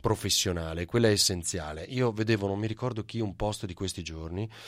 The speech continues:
in cui diceva: "Oh, ho scritto questo, me l'hanno rimosso, non so per quale motivo, ho condiviso qui." Cioè, noi abbiamo vissuto anni e tempi in cui accusavano come sempre le televisioni di essere, e ripeto, l'ho detto per primo, gli errori li facciamo tutti,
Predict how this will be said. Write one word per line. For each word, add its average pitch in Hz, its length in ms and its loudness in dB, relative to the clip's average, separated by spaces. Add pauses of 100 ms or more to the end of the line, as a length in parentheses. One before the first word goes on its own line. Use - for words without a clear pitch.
(200)
in 110 140 2
cui 135 180 4
diceva: 107 400 0
"Oh, 135 120 2
ho 120 40 -2
scritto 143 500 -4
questo, 131 400 -4
me 101 140 0
l'hanno 110 240 4
rimosso, 104 680 4
non 95 200 4
so 101 140 2
per 95 140 -2
quale 98 220 4
motivo, 98 400 -2
ho 98 60 -2
condiviso 101 580 0
qui." 92 180 -6
Cioè, 113 240 2 (380)
noi 160 140 6
abbiamo 131 200 10
vissuto 110 460 4
anni 104 240 6
e 92 60 2
tempi 107 340 2
in 98 80 -2
cui 107 420 6
accusavano 110 680 4
come 95 200 -2
sempre 110 260 0
le 95 80 -2
televisioni 98 500 0
di 92 100 -2
essere, 98 320 0
e 92 220 -6
ripeto, 98 800 4
l'ho 98 120 -2
detto 98 260 2
per 98 140 2
primo, 107 300 4
gli 92 80 2
errori 104 240 6
li 98 80 0
facciamo 92 380 -4
tutti, 87 440 -8